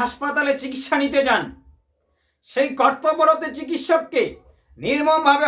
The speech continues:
হত্যা করা হয়েছে on duty অবস্থায়। তবু কলকাতার মতো একটা জায়গায় হাসপাতালের কর্তব্যরত চিকিৎসকদের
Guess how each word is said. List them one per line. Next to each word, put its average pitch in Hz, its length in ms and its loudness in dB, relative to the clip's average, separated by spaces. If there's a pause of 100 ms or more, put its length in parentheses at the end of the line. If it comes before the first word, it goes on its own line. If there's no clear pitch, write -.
হত্যা 269 280 0
করা 277 300 2
হয়েছে 277 320 2 (440)
on 294 160 0 (100)
duty 302 260 -4 (120)
অবস্থায়। 269 460 2 (380)
তবু 277 180 -2 (100)
কলকাতার 302 560 2
মতো 277 240 -2
একটা 262 320 4
জায়গায় 247 500 2 (1160)
হাসপাতালের 269 680 4 (380)
কর্তব্যরত 269 680 -2 (140)
চিকিৎসকদের 269 720 4